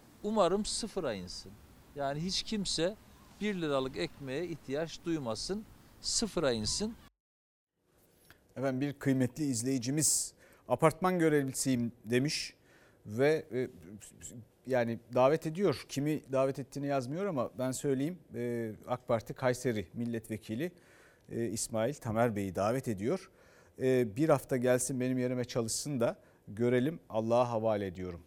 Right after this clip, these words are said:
Speaker 2: diye de bağlamış. "Böyle olur mu?" diyor izleyicimiz. Şimdi kısa çalışma ödeneği ile ilgili bir sıkıntı var. Çünkü otuz bir Mart'ta bitiyor bu.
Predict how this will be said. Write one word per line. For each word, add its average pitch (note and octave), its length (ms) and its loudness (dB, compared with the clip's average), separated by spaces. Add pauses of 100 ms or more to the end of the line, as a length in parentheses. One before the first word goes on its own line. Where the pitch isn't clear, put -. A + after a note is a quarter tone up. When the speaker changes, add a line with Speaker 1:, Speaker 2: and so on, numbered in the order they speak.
Speaker 2:
diye G2 200 -6
de C3+ 120 -4
bağlamış. G#2+ 600 2 (200)
"Böyle A2+ 300 2
olur A2+ 280 0
mu?" G2+ 160 -4
diyor G#2 300 -4 (560)
izleyicimiz. B2 760 -2 (100)
Şimdi D#3+ 540 2 (320)
kısa - 260 -4
çalışma D#3+ 440 -2
ödeneği C#3+ 640 2
ile B2 160 2
ilgili A#2+ 440 -4 (240)
bir B2 80 -10
sıkıntı A2+ 440 -6
var. - 260 -10 (560)
Çünkü C#3+ 280 -4
otuz C3 300 -2
bir F3 80 -2
Mart'ta D3+ 560 0 (540)
bitiyor F#2+ 400 -2
bu. - 80 -16